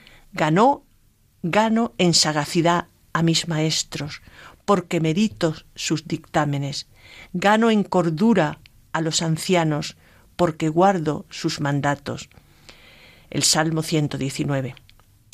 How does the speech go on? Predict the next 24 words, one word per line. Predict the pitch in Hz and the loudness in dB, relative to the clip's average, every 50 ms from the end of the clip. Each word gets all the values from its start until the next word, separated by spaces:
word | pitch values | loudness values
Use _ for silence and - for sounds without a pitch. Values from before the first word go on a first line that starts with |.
| - _ _ _ - - - - _ | -18 _ _ _ -20 -20 -20 -10 _
Pero | - 226 175 190 185 - - - - - - - - - - | -2 2 2 2 2 0 -2 -8 -20 -20 -20 -20 -20 -10 -6
los | 185 190 - | -4 -2 0
ancianos | 202 202 202 - 285 330 330 311 254 180 - | 0 0 0 0 0 2 2 2 0 0 -2
que | - - 208 | -2 0 2
describe | 175 175 - - - - - 247 294 285 269 196 | 2 2 2 0 -4 0 2 4 4 6 4 4
la | 160 151 | 2 2
Biblia | 165 226 247 208 196 165 165 165 180 226 - - - - - _ _ | 2 4 4 4 4 4 4 4 2 0 -6 -12 -20 -20 -20 _ _
son | - - - 262 285 294 254 | -2 2 4 4 4 4 4
de | 262 - | 2 0
carne | - 233 269 294 269 233 196 | 0 0 0 2 2 2 4
y | 180 170 | 4 4
hueso, | 160 202 285 320 302 - - - 147 143 151 - _ _ _ _ _ _ - - _ _ _ _ _ _ _ _ - - - - - | 4 4 2 2 2 0 0 -2 -4 -6 -8 -12 _ _ _ _ _ _ -20 -20 _ _ _ _ _ _ _ _ -20 -20 -20 -12 -4
y | - 240 269 285 277 - - _ _ | 0 0 0 0 0 -4 -12 _ _
procedieron | - 214 202 - - 190 175 196 220 277 302 285 | -2 -2 -2 0 0 0 2 4 4 4 4 4
algunos | 262 202 180 226 262 277 302 294 - - _ _ _ - | 2 2 2 4 4 4 4 2 0 -4 _ _ _ -2
mal. | - 160 160 170 214 294 311 247 156 143 - - _ _ - _ _ _ _ | 2 4 4 6 6 4 4 2 -2 -6 -10 -16 _ _ -20 _ _ _ _
Tenemos | - 160 151 151 165 185 214 - | -6 -4 0 0 2 2 0 0
ejemplos. | 185 156 - - - 294 294 - - 147 127 - - - - _ _ _ _ _ - - - - - _ - - _ _ | -2 -4 -4 -4 -2 -4 -4 -4 -6 -10 -10 -10 -14 -16 -20 _ _ _ _ _ -20 -20 -20 -20 -20 _ -20 -20 _ _
Porque | - 233 226 220 - 220 | 2 2 2 4 4 2
la | 208 202 | 2 2
condición | - 208 196 190 190 180 - - 294 311 | 4 2 2 2 2 2 2 4 6 6
humana | 320 277 277 294 302 302 285 | 8 8 6 6 6 6 6
es | 254 226 - | 4 4 2
así | 190 170 - - 247 269 254 185 156 - | 2 2 0 2 2 2 2 0 -2 -6